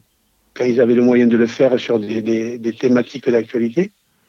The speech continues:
Et on avait aussi en tête ce que je vous disais au début, c'est-à-dire qu'on était quand même dans une ville où il y avait une histoire de gauche importante et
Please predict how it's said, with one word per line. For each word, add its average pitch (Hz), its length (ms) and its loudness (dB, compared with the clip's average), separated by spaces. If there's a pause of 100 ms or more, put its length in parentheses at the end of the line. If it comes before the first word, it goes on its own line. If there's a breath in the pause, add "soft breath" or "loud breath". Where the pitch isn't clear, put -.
(580)
Et 156 120 2
on 156 100 2
avait 156 180 4
aussi 196 320 2
en 170 80 2
tête 165 160 2
ce - 60 -6
que 160 80 2
je 135 80 0
vous 143 80 2
disais 127 180 0
au 131 60 2
début, 165 180 2
c'est-à-dire 147 300 0
qu'on 139 100 2
était 127 180 0
quand 139 120 2
même 131 260 2
dans 147 140 2
une 160 280 2
ville 147 240 0
où 135 80 2
il 131 40 4
y 127 40 6
avait 123 200 2
une 131 80 4
histoire 147 320 2
de 139 80 4
gauche 143 300 2
importante 135 520 -2
et 120 200 2